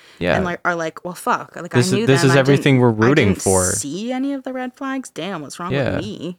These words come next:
Speaker 1: Well, like, it's, it's exactly the kind of image you want to see in the real world. You wanna see,
Speaker 2: Mm-hmm.
Speaker 1: you know, this happy family,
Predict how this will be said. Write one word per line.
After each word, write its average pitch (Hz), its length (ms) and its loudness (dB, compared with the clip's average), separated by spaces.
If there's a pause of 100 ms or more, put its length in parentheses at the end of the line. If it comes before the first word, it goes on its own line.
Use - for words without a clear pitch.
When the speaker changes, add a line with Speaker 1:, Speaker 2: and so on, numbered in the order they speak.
(160)
Speaker 1:
Well, 147 120 6
like, 160 160 4
it's, 170 160 2
it's 151 200 4
exactly 117 580 2
the 120 100 4
kind 120 260 2
of 113 80 6
image 110 320 4
you 113 100 4
want 107 420 2 (320)
to 117 180 -2
see 123 360 2
in 113 80 6
the 110 100 2
real 113 280 6
world. 104 380 2
You 90 140 -2
wanna 104 340 2
see, 101 580 0
Speaker 2:
Mm-hmm. 240 260 -2 (200)
Speaker 1:
you 104 80 2
know, 101 200 6
this 98 240 2
happy 104 480 2
family, 104 880 4